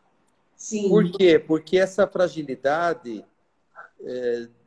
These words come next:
Speaker 2: acredito que em grande parte é muito mais emocional, afetiva, psíquica, é, sem
Speaker 1: Sim.
Speaker 2: desmerecer ou desconsiderar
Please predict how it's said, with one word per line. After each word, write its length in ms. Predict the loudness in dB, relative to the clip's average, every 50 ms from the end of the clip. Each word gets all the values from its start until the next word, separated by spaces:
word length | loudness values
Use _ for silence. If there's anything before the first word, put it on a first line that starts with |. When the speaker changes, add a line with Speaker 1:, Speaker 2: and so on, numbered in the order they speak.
| _ _ _ _ _ _ _ _ _ _ _ _ _ _ _ _ _ -14
Speaker 2:
acredito 760 | -14 -12 -10 -8 -8 -8 -8 -8 -8 -10 -10 -8 _ -10 -10
que 520 | -10 -10 -10 -8 -8 -8 -8 -8 -8 -8 -8
em 80 | -6 0
grande 340 | 2 4 4 4 2 0 -4
parte 640 | 0 4 6 6 6 4 0 -4 -8 -10 -8 -6 -6
é 40 | -6
muito 360 | -6 -8 -10 -12 -12 -12 -12
mais 340 | -10 -8 -6 -6 -6 -6 -6
emocional, 1000 | -8 -8 -8 -10 -12 -12 -12 -14 -10 -6 -4 -4 -2 -2 -2 -2 -2 -2 -4 -4 -6
afetiva, 1040 | -8 -8 -10 -16 -16 _ _ -20 -18 -16 -14 -12 -14 -14 -10 -8 -8 -8 -8 -10 _ _ _ _ _ _ _ _ _ _ _ _ _
psíquica, 960 | -20 -20 -14 -10 -10 -8 -8 -8 -10 -12 -12 -16 -20 -12 _ -4 -4 -4 -4 -8 _ _ _ _ _ _ _ _ _ _ _ _ _ _ _ _ _ _ _ _ _ -12
é, 760 | -8 -4 -2 0 0 0 0 0 -2 -4 -6 -6 -6 -8 -8 -10 -14 -16 -16 -16 -16
sem 540 | -16 -12 -8 -6 -4 -4 -4 -4 -6 -8 -8 -6 -6 -6 -6 -6
Speaker 1:
Sim. 160 | -10 -14 -20 -20
Speaker 2:
desmerecer 720 | -18 -12 0 2 4 4 4 2 0 0 0 2 4 4 4
ou 80 | 4
desconsiderar 1080 | 0 -4 -10 -8 -6 -6 -6 -6 -8 -4 -2 0 0 2 2 2 2 0 0 -2 -6